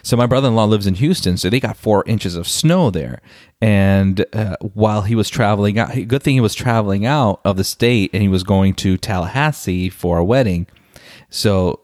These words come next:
he lost power at his home, but good, luckily he wasn't home for that. But yeah, Hu-, Houston's lost a lot of power. They have four inches of snow, and then everyone's freaking out. People are, you know, sliding all over the place on black ice 'cause they're not used to having that type of, uh,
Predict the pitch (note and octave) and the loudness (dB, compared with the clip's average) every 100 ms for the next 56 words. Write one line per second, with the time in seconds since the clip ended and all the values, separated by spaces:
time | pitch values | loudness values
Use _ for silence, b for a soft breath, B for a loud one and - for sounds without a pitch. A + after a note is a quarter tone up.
0 | - A#1+ - E2+ C#3 E3+ G#2+ A#2 D3 - | -14 -14 -12 -4 0 2 4 2 0 -4
1 | - G2+ F2+ F#2 - F#2 F2+ - C3+ B2 | -2 0 2 2 0 -2 -2 0 2 2
2 | G2 G2 - - - A2+ G2+ A#2 A#2 F#2+ | 2 -2 -4 -10 -4 -2 0 0 2 2
3 | G2 F2+ F2+ E2+ - B2 F#2 - B1 C#2+ | 2 2 0 0 -2 0 0 -2 -4 -6
4 | - - B B B F#2 F#2 F#2+ F#2 E2 | -12 -16 B B B -2 0 2 0 2
5 | G#2+ E2 G2+ A#2+ - C#3 G2 F#2 F#2+ - | 2 2 2 0 2 0 2 2 0 -2
6 | D#2+ E2 E2+ G2 - A2 G2 F2+ A2+ - | -2 0 -2 0 0 0 0 -2 -6 -4
7 | G#2 A2+ A2 A2+ A2 G#2 - G#2 A2+ B2 | 0 2 0 0 0 -2 0 0 2 2
8 | F#2 E2+ F2+ A2 G#2+ - A#2 A2+ A2 G#2 | 2 0 2 2 2 0 -2 -2 -4 -2
9 | G#2 A2 A2 B B B B A#2 A2+ A2+ | 0 2 0 B B B B 0 2 2
10 | G#2+ G2+ G#2 G#2 F#2 - G2 G2 A2 G#2 | 2 0 0 2 2 0 0 2 2 2
11 | G2 G#2 G#2+ G#2 - A2 G#2+ F#2+ F#2+ F#2 | 2 2 2 0 0 0 2 0 0 -2
12 | G2+ F2+ G#2+ - F#2+ G#2+ E3+ D#3+ C#3 - | -2 -2 -2 0 0 0 2 2 0 0
13 | - F#2 E2+ F2 E2+ G2 F2+ - F2+ F2 | -2 -2 0 0 0 -2 -2 0 -2 0
14 | F2 E2+ - F2+ E2+ E2 D#2+ | -2 -4 -2 0 0 -2 -4